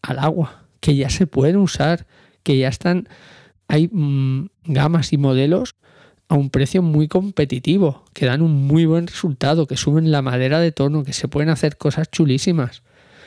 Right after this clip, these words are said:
No, por favor, no uséis urea. Esa es mi,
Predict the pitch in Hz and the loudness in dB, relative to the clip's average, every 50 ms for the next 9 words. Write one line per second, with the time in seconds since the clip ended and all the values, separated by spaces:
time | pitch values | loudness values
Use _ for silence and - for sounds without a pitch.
0 | - _ _ - - 135 131 127 143 147 151 - 139 131 - - - 127 135 139 | -20 _ _ -8 -4 -2 0 0 0 0 0 0 -2 -2 -2 -2 -2 0 2 0
1 | 135 135 135 135 131 135 143 165 180 - _ _ _ 170 143 - - - 135 160 | 0 -2 -4 -4 -2 0 0 0 0 -2 _ _ _ -2 -2 0 0 0 2 0
2 | 202 - - _ _ _ 190 165 135 135 143 151 151 139 - - 180 208 - - | 0 -2 -6 _ _ _ 2 2 4 2 2 0 -2 -6 -2 0 0 0 2 -2
3 | 151 - - 139 131 135 131 131 131 131 131 131 135 135 139 135 127 127 147 - | -2 -2 -2 -4 -2 -2 -2 -2 -2 -2 -2 0 0 2 2 2 2 2 0 -2